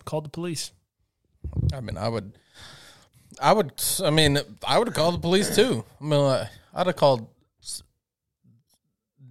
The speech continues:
Speaker 2: uh,
Speaker 1: Yeah.
Speaker 2: what is it? D P S?
Speaker 1: The, the, the
Speaker 2: Dog,
Speaker 1: guy,
Speaker 2: Dog Protective
Speaker 1: so,
Speaker 2: Services. <laughs>
Speaker 1: so the, the, so Kelly calls the police, and they show up, and I guess they knock on the door.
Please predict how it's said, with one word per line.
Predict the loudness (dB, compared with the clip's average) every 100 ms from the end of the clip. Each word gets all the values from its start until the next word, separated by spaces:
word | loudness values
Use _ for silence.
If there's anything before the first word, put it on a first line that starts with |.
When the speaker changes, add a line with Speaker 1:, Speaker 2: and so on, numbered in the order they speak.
| _ _
Speaker 2:
uh, | -4 -2 -4 -8 -12 _ _
Speaker 1:
Yeah. | -2 0
Speaker 2:
what | 0
is | -2
it? | -4 -8
D | -10 -8
P | -6 -4
S? | -6 -10 0
Speaker 1:
The, | 2 2
the, | 4 4 4 2 4
the |
Speaker 2:
Dog, | 8
Speaker 1:
guy, | 8 8 4
Speaker 2:
Dog | 6 6 6
Protective | 2 4 6 8 6
Speaker 1:
so, | 6
Speaker 2:
Services. | 6 4 2 2 0 0
<laughs> | 2
Speaker 1:
so | 4 6 6
the, | 2 -2
the, | -2 -2
so | 0 2
Kelly | 2 0
calls | 2 2 2
the | -2
police, | -6 -4 -4 -4 -4 -4
and | -4 -4 -2 -4 -6
they | -4 -2 -2 -2
show | -4 -2 -2
up, | -4
and | -8
I |
guess | -8
they | -10
knock | -10 -10 -10
on |
the | -8
door. | -8